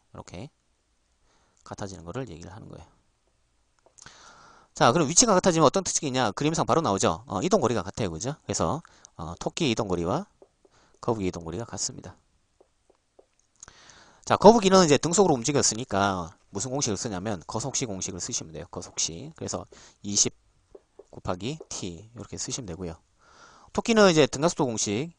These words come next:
어, 쓰시면 돼요. 일, 이, 삼 번 중에 지금 S를 구해야 되는데 T가 주어졌으니까, 어, 에스티가 둘 다 있는 이 번 쓰시면 돼요. 이 번. 자, 그래서 브이 제로 티, 브이 제로 티 플러스 이분의 일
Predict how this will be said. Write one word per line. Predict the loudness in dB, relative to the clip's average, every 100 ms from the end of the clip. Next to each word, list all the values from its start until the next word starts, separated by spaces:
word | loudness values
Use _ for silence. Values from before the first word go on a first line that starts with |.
| -20
어, | -14 -12 -12 -10
쓰시면 | -8 -6 -8
돼요. | -12 -14
일, | -6 -2
이, | -2
삼 | 0
번 | -2
중에 | -2 -4 -4 -8 _ _ _
지금 | -10 -2
S를 | 2 2 2
구해야 | 4 4 2
되는데 | 0 -2 -4
T가 | -4 -6 -2 -2
주어졌으니까, | -2 -4 -4 -6 -10 -12 -12 -14 -16 _ _
어, | -20 -20 -16
에스티가 | -10 -8 -6 -8 -8 -10
둘 | -8 -6
다 | -6
있는 | -8 -14 -14
이 | -12
번 | -10 -8
쓰시면 | -8 -10 -14
돼요. | -20 -20
이 | -20
번. | -20 -20 _ _ -20 -20 -20 -20 _
자, | -8 -6
그래서 | -2 -2 -2
브이 | -2 -2
제로 | -2 -2
티, | -6 -8 -6 -8 -14 _ _ _ _ _
브이 | -8 -6
제로 | -8 -10
티 | -10 -8 -8 -14 _ _ _ _
플러스 | -6 -4 -4 -4 -6 -4 -4 -6
이분의 | -10 -8 -8 -8 -10 -8
일 | -8 -10